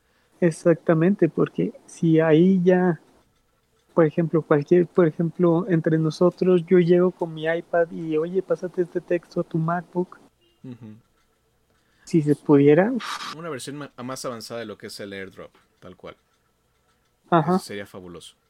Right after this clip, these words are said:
Speaker 2: El poder hacer básicamente como, "Ah,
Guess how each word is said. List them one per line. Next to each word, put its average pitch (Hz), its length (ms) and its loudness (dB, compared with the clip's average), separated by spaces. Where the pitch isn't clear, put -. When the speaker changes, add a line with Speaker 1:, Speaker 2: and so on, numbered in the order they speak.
Speaker 2:
El 104 160 -20
poder 107 220 -14
hacer 104 240 -14
básicamente 101 580 -16
como, 90 320 -20
"Ah, 110 180 -18